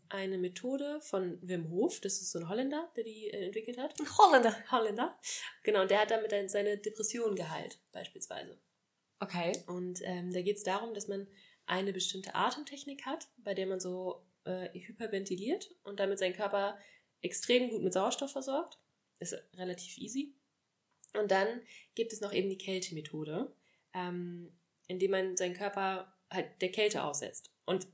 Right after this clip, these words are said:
Speaker 1: so, wer mag schon irgendwie zum Beispiel kalte Duschen?
Speaker 2: Find ich scheiße.
Speaker 1: <laughs> Genau.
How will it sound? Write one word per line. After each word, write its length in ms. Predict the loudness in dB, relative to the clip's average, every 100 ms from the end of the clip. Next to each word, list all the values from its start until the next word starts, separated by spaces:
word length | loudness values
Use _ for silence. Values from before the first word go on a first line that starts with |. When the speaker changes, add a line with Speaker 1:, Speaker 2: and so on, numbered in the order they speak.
| _ _ -8
Speaker 1:
so, 220 | -6 2
wer 160 | 4 6
mag 260 | 4 4
schon 160 | 2 0
irgendwie 280 | 2 2 0
zum 100 | -2
Beispiel 160 | -4
kalte 240 | -2 -2 -2
Duschen? 320 | -6 -6 -8
Speaker 2:
Find 280 | 0 8 12
ich 80 | 12
scheiße. 300 | 10 8 6 4 2 2 8
Speaker 1:
<laughs> 120 | 10 10 6 2 6 6 6
Genau. 300 | 6 8 8